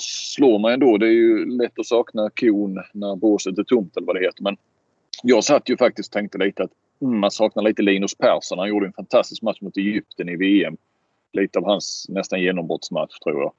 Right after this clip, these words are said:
Eh, alltså lite det här kompromisslösa, eh, skyttet, eh, rakt fram. Jag vet att han, han, jag ska inte säga spela över sin förmåga, för det är taskigt i, i, att han gjorde det i V M. Men, men han fick en jävla fullträff där. Det var, alltså,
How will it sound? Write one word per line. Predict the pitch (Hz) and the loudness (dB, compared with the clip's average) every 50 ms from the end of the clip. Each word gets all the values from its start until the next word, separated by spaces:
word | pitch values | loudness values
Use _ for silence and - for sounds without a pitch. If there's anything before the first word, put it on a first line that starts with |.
| _ _ _ _ _ _ _ _ - - 95 | _ _ _ _ _ _ _ _ -2 2 2
Eh, | 95 92 90 87 87 90 87 76 67 - _ _ - | 4 4 4 4 2 2 4 2 2 0 _ _ -4
alltså | - - - 139 | -2 2 6 6
lite | 139 156 170 170 151 _ - 135 | 8 8 6 4 2 _ 2 0
det | 123 123 | 0 2
här | 135 139 127 | 4 4 2
kompromisslösa, | - - - 135 120 104 - 120 120 123 135 - - - - 110 101 101 101 - - - 104 95 92 90 | 2 2 -2 -4 -2 -2 -2 -4 -2 -2 -4 -4 -4 -6 -2 0 2 2 0 -2 -2 0 2 4 4 2
eh, | 87 87 - - 80 82 87 95 101 104 | 2 -2 -4 -10 -10 -8 -6 -6 -6 -6
skyttet, | - - - 131 131 - _ _ _ _ - 101 95 - _ _ - | -4 0 2 2 2 2 _ _ _ _ -4 -4 -4 -4 _ _ 0
eh, | 107 101 98 95 95 98 | 0 2 2 2 2 4
rakt | 104 117 110 95 - - | 6 6 4 4 4 0
fram. | - 107 98 101 | 0 0 0 2
Jag | 104 101 98 107 - _ - | -2 -2 -2 -6 -10 _ 0
vet | 107 117 107 - 98 | 2 2 2 2 -2
att | 92 - | -6 -6
han, | 107 107 101 90 - | -6 -6 -6 -8 -12
han, | - 95 98 98 95 _ _ _ _ _ _ _ _ _ _ _ _ _ - - - | -14 -12 -12 -12 -14 _ _ _ _ _ _ _ _ _ _ _ _ _ -16 -14 -10
jag | - 104 | -8 -8
ska | - - | -4 -4
inte | 107 - | -2 0
säga | 113 107 | 0 0
spela | - - - 110 107 107 | 0 0 0 2 2 4
över | 107 104 90 98 | 2 2 0 -2
sin | - 104 95 | -4 -6 -8
förmåga, | - 110 110 107 92 85 90 - | -6 -2 0 0 0 0 -2 -4
för | - 101 | -4 -4
det | 101 | -4
är | |
taskigt | 92 - 104 110 110 - - 98 - - | 0 2 2 2 2 2 -6 -8 -6 -4
i, | 95 | -2
i, | 95 92 - 82 - - - - - - _ _ _ - - | -2 -2 -4 -6 -8 -10 -10 -16 -20 -20 _ _ _ -14 -12
att | - | -6
han | - 98 | -6 -4
gjorde | 92 95 98 101 101 104 | -2 -2 0 2 4 4
det | 90 | 4
i | 87 90 | 4 6
V | 98 110 120 110 | 6 6 6 4
M. | 82 85 | 2 0
Men, | 92 90 90 | -4 -10 -6
men | 98 101 98 92 _ _ _ _ _ _ - | -4 -6 -6 -6 _ _ _ _ _ _ -8
han | - 104 | -4 -2
fick | 123 120 - | 0 2 2
en | 127 | 2
jävla | 135 127 117 | 2 2 0
fullträff | - - 127 135 139 - - - 110 101 - | 0 0 0 0 0 0 0 -2 -2 0 2
där. | - 123 107 104 | 2 2 4 4
Det | 113 120 | 2 0
var, | 117 127 127 120 _ _ _ _ _ _ _ _ - | 0 0 -2 -4 _ _ _ _ _ _ _ _ -18
alltså, | - - 127 120 - | -14 -10 -8 -10 -10